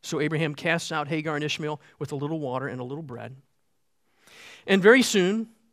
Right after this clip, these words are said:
they're dying of thirst in the wilderness. That's what it looks like. That's the, that's the action in this scene. But the divine, the, uh, the, the dialogue reveals what's really going on.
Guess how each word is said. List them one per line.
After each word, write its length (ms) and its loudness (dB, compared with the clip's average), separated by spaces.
they're 140 2
dying 480 6
of 140 -6
thirst 420 2
in 80 0
the 60 0
wilderness. 680 -2
That's 200 -8
what 100 4
it 80 4
looks 240 6
like. 180 -6
That's 220 -4
the, 160 0
that's 220 2
the 220 -4
action 520 2
in 200 -2
this 160 0
scene. 600 -4
But 120 2
the 80 6
divine, 720 4
the, 260 0
uh, 100 4
the, 140 -2
the 420 -4
dialogue 640 6
reveals 400 -2
what's 220 -6
really 220 -4
going 300 -6
on. 260 -14